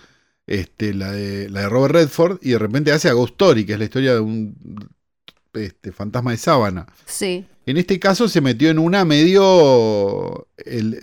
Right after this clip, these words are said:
Speaker 1: medio David Eggers, ¿no?
Speaker 2: Total, incluso le, t-, tan así que vos podés confundirte y pensar que es de Eggers porque hasta, eh, eh, le choreó dos actores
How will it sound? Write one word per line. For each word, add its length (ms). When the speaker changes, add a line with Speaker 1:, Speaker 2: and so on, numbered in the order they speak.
Speaker 1:
medio 280
David 300
Eggers, 540
¿no? 360
Speaker 2:
Total, 720
incluso 640
le, 680
t-, 160
tan 240
así 540
que 100
vos 180
podés 200
confundirte 600
y 40
pensar 640
que 280
es 100
de 280
Eggers 260
porque 320
hasta, 560
eh, 260
eh, 320
le 160
choreó 380
dos 260
actores 720